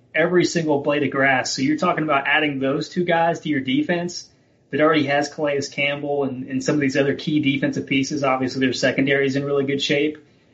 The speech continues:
I mean, you're setting up something really special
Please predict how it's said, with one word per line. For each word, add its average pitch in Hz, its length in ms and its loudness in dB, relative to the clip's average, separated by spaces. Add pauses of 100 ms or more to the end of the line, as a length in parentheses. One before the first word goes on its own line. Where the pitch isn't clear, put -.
(160)
I 160 180 2
mean, 151 140 4
you're 160 120 4
setting 160 360 2
up 143 120 0
something 131 300 -4
really 139 420 -2
special 131 840 -4